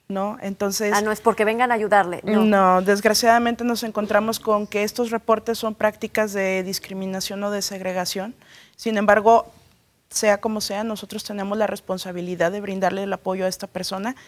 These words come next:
Speaker 1: porque seguramente no está así solo porque haya sido su voluntad. Es, es multicausal este fenómeno y nosotros acudimos a cualquier llamado.
Speaker 2: ¿Y cuánta gente, eh,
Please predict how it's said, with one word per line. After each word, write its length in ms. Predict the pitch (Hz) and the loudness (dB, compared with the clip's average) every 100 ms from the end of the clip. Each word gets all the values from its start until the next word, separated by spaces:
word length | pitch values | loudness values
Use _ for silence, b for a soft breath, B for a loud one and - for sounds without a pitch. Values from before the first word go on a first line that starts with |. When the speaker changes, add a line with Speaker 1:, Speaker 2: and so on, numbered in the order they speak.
| B B _ | B B _
Speaker 1:
porque 260 | 208 190 196 | 0 0 -2
seguramente 680 | 220 202 214 214 214 214 | -2 2 2 2 0 -2
no 120 | 208 208 | -2 -2
está 280 | - 208 | -2 -2
así 460 | 202 - 214 233 240 | 0 -2 -2 -6 -8
solo 580 | - - - 220 220 226 | -10 -10 -8 2 4 4
porque 280 | 220 196 - | 0 -6 -2
haya 160 | 196 196 | -2 -2
sido 240 | - 196 | -6 -8
su 140 | 196 190 | -8 -10
voluntad. 460 | 190 180 180 170 - B B B | -8 -4 0 0 -2 B B B
Es, 400 | - 185 190 196 | -6 -2 -2 -2
es 220 | 190 196 | -6 -6
multicausal 840 | 214 226 214 208 190 190 - 196 202 | -4 -4 -4 -2 0 0 2 0 0
este 220 | 196 214 | -4 -8
fenómeno 720 | - 185 180 180 180 190 233 B B B B | -6 -6 -4 -4 -6 -6 -8 B B B B
y 120 | - 208 | -2 0
nosotros 420 | 202 202 220 220 | 0 -4 -6 -8
acudimos 580 | 226 208 196 208 208 202 | -6 -6 -2 -2 -4 -6
a 40 | |
cualquier 360 | - 185 - 175 | -8 -6 -6 -6
llamado. 400 | 175 175 165 185 | -4 -2 -4 -2
Speaker 2:
¿Y 40 | |
cuánta 260 | - 247 254 | -2 0 -2
gente, 360 | 254 233 240 - | -2 -2 -2 -2
eh, 400 | 208 202 - | -4 -4 -6